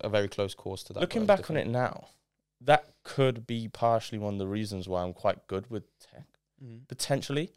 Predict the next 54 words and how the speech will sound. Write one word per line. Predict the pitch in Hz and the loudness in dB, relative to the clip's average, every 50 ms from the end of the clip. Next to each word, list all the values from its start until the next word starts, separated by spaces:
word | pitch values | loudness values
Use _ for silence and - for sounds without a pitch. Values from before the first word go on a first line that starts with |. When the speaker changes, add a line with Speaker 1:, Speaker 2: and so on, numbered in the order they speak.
| _ | _
Speaker 1:
Yeah, | - 120 | -6 0
you | 110 | 2
had | 120 113 | 2 4
early | 123 120 120 117 | 4 4 10 10
Speaker 2:
I, | 180 | 10
I | 190 | 12
Speaker 1:
exposure | - 208 160 123 120 127 123 | 12 12 10 10 8 2 -4
to | - - 127 | -6 -8 -8
it. | 131 - _ _ - | -10 -12 _ _ 2
Speaker 2:
Maybe. | 196 240 247 165 - - - - _ _ - | 4 4 4 4 0 -6 -12 -16 _ _ 6
I, | 156 165 - | 8 10 12
I | 165 180 190 | 12 12 12
always | 208 226 233 214 - | 10 8 6 6 4
had | 196 185 175 | 2 0 0
quite, | - 156 143 120 - - - - - | 4 6 6 6 6 2 -4 -8 0
like, | - 131 131 - | 4 4 6 8
I | - 127 | 8 8
was | 131 139 160 | 8 6 4
always | 170 165 147 | 4 4 4
naturally | 143 143 - - - - 127 120 | 4 4 2 2 0 -2 -2 2
quite | - 127 - - - | 4 4 4 4 6
good. | 123 117 104 | 4 6 6
Like, | 92 90 87 - | 6 4 4 2
if | 101 95 - | -2 0 2
there | 110 | 0
was | 104 104 - - | 0 2 4 6
ever | 120 113 117 113 | 6 8 6 4
a | |
problem | 110 - 117 110 110 101 95 | 6 4 4 4 4 0 -4
from, | 92 - 90 | -4 -4 -4
like, | 92 87 104 | -2 -2 -2
a | 98 | -2
young | 92 101 98 98 98 | 0 0 0 2 2
age, | 98 101 110 113 - | 2 2 2 0 0
like, | - 92 78 90 | 0 0 0 -4
with | 87 80 | -8 -10
just | - - - - | -10 -10 -10 -4
tech | - 92 87 - | -2 -2 -2 -2
in | 98 | -4
the | 92 | -2
house, | 87 87 90 95 - | 0 0 0 0 0
my | - 98 | -2 0
dad | 85 92 90 | 0 0 -2
would | 92 | -2
just | 87 - | -6 -4
be | - | -4
like, | 82 - | -4 0
"Hey, | - 101 92 82 | 2 0 0 0
just | - - | -2 -6
come | - 90 | -6 -8
fucking | - - 92 87 - 85 | -8 -10 -14 -16 -14 -12
sort | - - 85 - | -10 -8 -8 -8
this | - - - | -8 -8 -8
out." | 87 78 - | -8 -8 -8